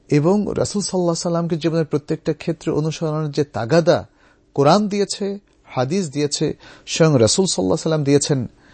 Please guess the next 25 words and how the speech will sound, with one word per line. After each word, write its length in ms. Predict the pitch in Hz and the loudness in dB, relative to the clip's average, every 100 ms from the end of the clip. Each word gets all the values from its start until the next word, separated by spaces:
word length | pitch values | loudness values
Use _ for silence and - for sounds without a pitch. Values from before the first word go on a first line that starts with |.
| _ _ | _ _
সেটাও 360 | - - 110 139 | -8 -4 -4 -4
কিন্তু 300 | 165 160 139 | -6 -6 -4
আমাদের 240 | 101 127 - | -2 -4 -6
থেকে 200 | 143 131 | -6 -4
দুর্বল 300 | 117 113 120 | -2 -2 -4
থেকে 240 | 110 117 | -4 -6
দুর্বলতম 640 | 110 107 110 104 123 160 214 _ _ _ _ _ _ _ _ _ _ | -4 -2 -2 -4 -4 -4 -6 _ _ _ _ _ _ _ _ _ _
হয়ে 200 | - 135 | -2 -2
যাবে। 300 | - - - _ _ _ _ _ _ _ - | -2 -10 -12 _ _ _ _ _ _ _ -12
অতএব 340 | 95 127 165 - _ _ _ _ _ | -2 0 0 -4 _ _ _ _ _
একটা 280 | - - 156 | -10 -2 0
উপলক্ষে 640 | 131 131 160 165 185 185 - _ _ _ _ | 2 2 0 0 -2 -2 -4 _ _ _ _
আমরা 340 | - 113 117 - | -8 -4 -2 0
আরো 140 | 135 175 | 0 -2
সচেতন 500 | - 180 - - 170 | -2 -4 -4 -4 -4
হই, 260 | 156 180 190 _ _ _ _ _ _ _ | -2 -4 -6 _ _ _ _ _ _ _
সুন্নাহগুলো 680 | - - 180 180 190 190 175 | -6 0 2 4 4 4 4
সম্পর্কে 400 | 180 165 165 165 | 2 0 0 0
সচেতন 460 | 175 160 160 160 | 0 0 -2 0
হই, 240 | 151 170 - | 2 0 0
আর 100 | 120 | -2
বেদাতগুলো 480 | 110 110 139 131 135 | 2 2 2 0 0
সম্পর্কে 400 | - 156 - - | -2 -6 -8 -10
সচেতন 520 | - 190 175 160 127 | -8 -6 -4 -4 -2
হই। 200 | 113 110 | -4 -6